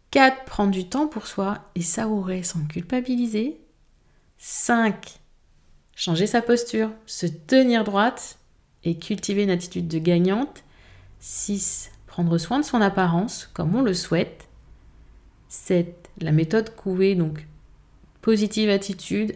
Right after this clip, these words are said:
affirmation positive. Huit, écouter des musiques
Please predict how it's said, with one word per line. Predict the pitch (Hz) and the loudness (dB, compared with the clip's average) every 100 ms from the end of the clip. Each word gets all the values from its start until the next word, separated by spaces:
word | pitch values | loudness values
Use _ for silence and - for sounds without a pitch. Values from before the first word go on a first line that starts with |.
| - | -2
affirmation | 202 202 208 202 190 196 196 | 0 0 0 0 0 -2 -2
positive. | 196 185 180 - 240 330 240 151 - - - - - - - _ - - - | -2 -4 -6 -2 4 4 4 0 -8 -20 -20 -20 -20 -20 -20 _ -20 -20 -10
Huit, | 214 233 240 - - - | -2 0 0 -2 -10 -2
écouter | 196 196 180 190 | -2 -2 -2 2
des | 180 | 4
musiques | 175 160 156 - | 4 4 -2 -12